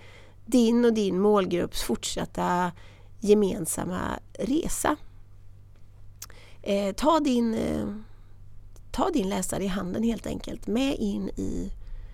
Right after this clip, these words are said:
framtiden på er gemensamma resa. Eh, om du tycker det är jobbigt att sälja så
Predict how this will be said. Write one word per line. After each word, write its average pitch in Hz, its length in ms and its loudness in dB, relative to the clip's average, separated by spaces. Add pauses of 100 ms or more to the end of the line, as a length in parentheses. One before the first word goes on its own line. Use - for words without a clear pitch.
(240)
framtiden 254 600 2
på 233 140 2
er 185 120 6
gemensamma 185 540 0
resa. 196 400 -2 (1000)
Eh, 196 500 -4
om 240 120 2
du 269 120 4
tycker 320 220 0
det 233 60 6
är 208 40 2
jobbigt 214 420 2
att 190 60 0
sälja - 420 0
så - 340 -4